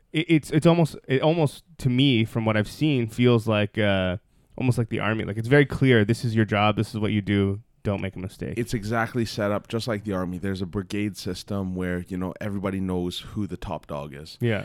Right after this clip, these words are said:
Speaker 2: And everyone knows who the chef is.
Speaker 1: Right.
Speaker 2: Um, and from there, he has, like, his lieutenants, and, and he would have, like, his sous chefs. And,
Speaker 1: Right.
Speaker 2: uh, from there, you know, then you got, like, your foot soldiers. And then, and then there's people that are, like, like, helping those guys. And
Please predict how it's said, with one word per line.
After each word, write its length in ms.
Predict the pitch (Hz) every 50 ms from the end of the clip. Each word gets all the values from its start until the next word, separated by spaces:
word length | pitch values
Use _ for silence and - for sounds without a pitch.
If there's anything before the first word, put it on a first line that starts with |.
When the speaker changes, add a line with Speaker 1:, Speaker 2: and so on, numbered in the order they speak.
| - _ -
Speaker 2:
And 140 | - 92 95
everyone 340 | 101 101 104 104 101 101
knows 220 | 98 90 90 85 -
who 100 | - 98
the 80 | 82
chef 320 | 85 - - 80 82 - -
is. 220 | 71 73 - - - -
Speaker 1:
Right. 260 | 113 113 104 95 - -
Speaker 2:
Um, 200 | 90 87 90 85
and 140 | 80 95 -
from 260 | - 139 143 143 127
there, 160 | 113 110 104
he 140 | 98 98 101
has, 260 | 101 104 92 90 -
like, 160 | 92 85 85
his 180 | - 95 85 87
lieutenants, 560 | 95 101 90 - 107 90 82 80 78 - -
and, 200 | 87 82 82 71
and 180 | 69 82 85 80
he 120 | 80 98
would 100 | 90 85
have, 260 | 87 92 85 80 80
like, 140 | - 80 80
his 180 | - 98 87 -
sous 220 | - - 110 101
chefs. 420 | - - - - - - - -
And, 160 | - 69 82 82 _ _ - - - _ _ -
Speaker 1:
Right. 200 | 117 110 98 -
Speaker 2:
uh, 40 |
from 300 | - - - 117 107 101
there, 260 | 98 98 98 98 98 95
you 160 | 92 87 92
know, 140 | 92 92 90
then 200 | 80 87 87 90
you 80 | 90
got, 220 | 87 90 85 - -
like, 180 | 71 82 -
your 60 | 87
foot 220 | 87 - - - -
soldiers. 500 | - - 82 82 80 - 82 78 76 -
And 160 | 90 85 85
then, 140 | 85 87 87 _ - - - - _
and 120 | - 90 92
then 120 | 92 92
there's 180 | 92 95 90 -
people 240 | - 107 - 104
that 160 | 95 92 90 90
are, 160 | 90 87 80
like, 240 | 69 80 82 - - -
like, 160 | 82 85 -
helping 380 | - 117 113 131 - 110 98 90
those 200 | 85 80 78 82
guys. 320 | 82 76 67 67 - -
And 160 | 76 73 -